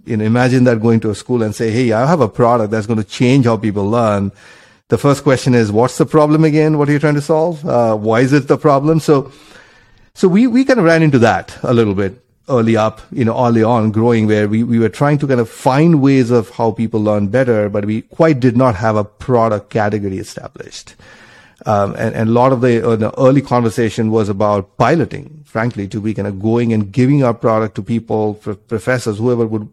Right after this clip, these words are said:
uh, were willing to use it, and saying that, "Give it a try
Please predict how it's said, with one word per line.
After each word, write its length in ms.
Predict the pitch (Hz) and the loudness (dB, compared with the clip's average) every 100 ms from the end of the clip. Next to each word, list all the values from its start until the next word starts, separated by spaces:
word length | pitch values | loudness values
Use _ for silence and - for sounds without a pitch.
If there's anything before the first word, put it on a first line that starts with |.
| - | -12
uh, 100 | - | -8
were 160 | 104 104 | -4 -4
willing 300 | 101 120 131 | 0 0 0
to 80 | 117 | 0
use 340 | 117 202 127 | 0 0 2
it, 240 | 107 101 | 0 0
and 220 | - 107 104 | -4 -6 -8
saying 460 | - 147 185 190 | -2 2 2 2
that, 400 | 123 107 101 101 _ - _ _ _ 123 107 | 2 2 0 -4 _ -20 _ _ _ -14 0
"Give 180 | 135 170 | 2 4
it 100 | 220 | 2
a 60 | |
try 540 | 214 233 110 - 101 | 4 2 4 0 -4